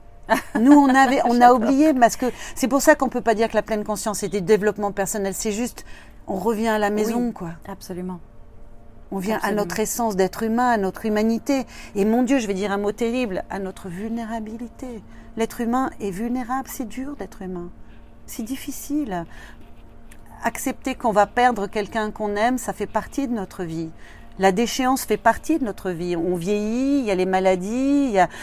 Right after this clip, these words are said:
Speaker 2: les os qui s'usent, les poumons qui s'usent, le cœur qui s'use et on meurt. Et on vit aujourd'hui comme si ça n'existait pas.
Speaker 1: Ouais, c'est vrai.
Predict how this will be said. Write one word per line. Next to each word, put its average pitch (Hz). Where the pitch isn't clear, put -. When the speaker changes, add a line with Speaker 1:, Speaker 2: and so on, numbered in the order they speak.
Speaker 2:
les 196
os 220
qui 220
s'usent, 262
les 202
poumons 226
qui 226
s'usent, 254
le 202
cœur 208
qui -
s'use 247
et 196
on 190
meurt. 240
Et 202
on 208
vit 254
aujourd'hui 254
comme 240
si -
ça -
n'existait 214
pas. 214
Speaker 1:
Ouais, 202
c'est -
vrai. 170